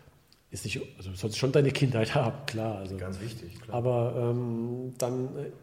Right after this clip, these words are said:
Speaker 1: hast du halt nicht diesen Luxus, quasi in der Hängematte irgendwo zu liegen oder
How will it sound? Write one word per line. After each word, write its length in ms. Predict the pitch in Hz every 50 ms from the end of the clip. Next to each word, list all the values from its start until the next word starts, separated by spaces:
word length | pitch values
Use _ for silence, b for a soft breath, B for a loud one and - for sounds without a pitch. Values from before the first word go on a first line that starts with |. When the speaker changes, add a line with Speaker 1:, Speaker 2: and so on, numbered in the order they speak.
| - - - - - - - - _ _ _ _ _ _ _ _ - - - _ _ _ _ -
Speaker 1:
hast 200 | - 123 123 -
du 40 | 143
halt 100 | 127 135
nicht 140 | 135 117 -
diesen 220 | 135 117 113 113
Luxus, 540 | 110 117 117 - - 147 139 135 139 - - - 139
quasi 540 | 123 117 117 120 120 117 123 120 117 117 123
in 120 | - 135
der 80 | 113 104
Hängematte 440 | 92 104 120 127 120 110 104 - 117
irgendwo 340 | - - 110 104 101 104 101
zu 140 | - -
liegen 340 | 104 107 117 120 120 120 113
oder 260 | 113 - 113 110 98